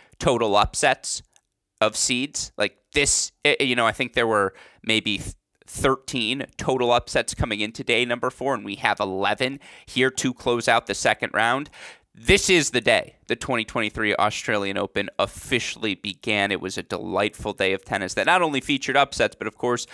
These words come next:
featured other top seeds in action. Aryna Sabalenka, she might be, I mean, she, it's not might. She's a tier one contender to win this Australian Open title. She has looked that good, not only in winning the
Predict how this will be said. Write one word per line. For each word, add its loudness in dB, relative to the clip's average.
featured 0
other 4
top 0
seeds -6
in -2
action. -2
Aryna -2
Sabalenka, 0
she 0
might 4
be, 0
I 4
mean, 0
she, -2
it's 0
not 4
might. -2
She's 2
a 2
tier 2
one 0
contender -10
to -4
win -2
this -6
Australian 0
Open -4
title. -4
She -4
has 0
looked -6
that 2
good, 0
not 0
only -4
in -8
winning -8
the -10